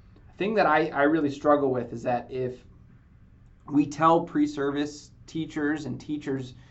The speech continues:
these things about the law, a thing I really struggle about too is just being like, "Okay,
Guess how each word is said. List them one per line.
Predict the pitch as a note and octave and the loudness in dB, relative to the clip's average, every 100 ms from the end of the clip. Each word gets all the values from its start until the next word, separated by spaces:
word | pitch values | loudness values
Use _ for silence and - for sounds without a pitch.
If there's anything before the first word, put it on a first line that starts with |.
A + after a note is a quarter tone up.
| - - | -20 -6
these | C#3 C#3 | -4 -2
things | D#3 D#3+ C#3 | 0 0 0
about | C3+ - - | 2 0 0
the | |
law, | C3 F#3+ G#3 C3 A#2+ - - - - | 2 6 6 4 -2 -8 -20 -20 -14
a | - | -12
thing | A#2+ F3 D#3+ | -8 -6 0
I | D3 | 4
really | G3 F#3+ D3 | 6 6 4
struggle | - C#3+ C3+ | 0 0 2
about | B2+ B2 A#2+ A2 - | 4 4 2 0 -8
too | G3 G3 | 0 2
is | C#3 | 0
just | C3+ - | -2 -8
being | C#3+ C3 | -4 -4
like, | C3 | -4
"Okay, | C3 B2+ A#2 | -6 -8 -6